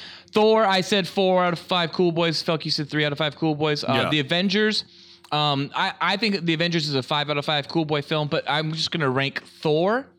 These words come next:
Speaker 1: in The Avengers, and I feel like he's, like, a, a three out of five cool boys in The Avengers.
Speaker 2: Wait, what? That's confusing. You're ranking the character of Thor in The Avengers?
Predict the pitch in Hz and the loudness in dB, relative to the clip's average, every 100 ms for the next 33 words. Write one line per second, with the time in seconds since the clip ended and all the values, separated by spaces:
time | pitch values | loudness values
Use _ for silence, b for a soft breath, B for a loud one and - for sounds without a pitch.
0 | _ _ _ _ _ - - - 165 165 | _ _ _ _ _ -20 -10 -2 2 2
1 | 156 165 190 254 269 - B B B B | 2 0 0 -2 -2 -4 B B B B
2 | - 175 226 277 269 220 185 - 190 175 | -6 -2 -2 -2 -2 0 0 0 0 0
3 | 180 165 156 143 123 - 131 123 113 117 | 0 0 0 0 -2 0 0 2 0 -2
4 | 117 107 107 110 - - - 135 120 113 | -2 -2 -2 -6 -14 -20 -4 0 0 0
5 | 110 107 117 110 107 101 101 95 92 - | 0 0 0 0 0 0 -2 -2 -4 -4
6 | - B B - 98 85 135 117 123 - | -8 B B -12 -10 -6 -6 -6 -8 -6
7 | 110 120 92 80 82 98 117 117 98 92 | -4 -2 -2 -4 -4 -2 -2 -2 -4 -4
8 | 110 117 117 120 113 - 113 110 113 110 | -4 -4 -2 -2 -2 -2 0 0 0 -2
9 | 110 107 98 107 131 139 - | -2 -2 -2 -2 -4 -6 -12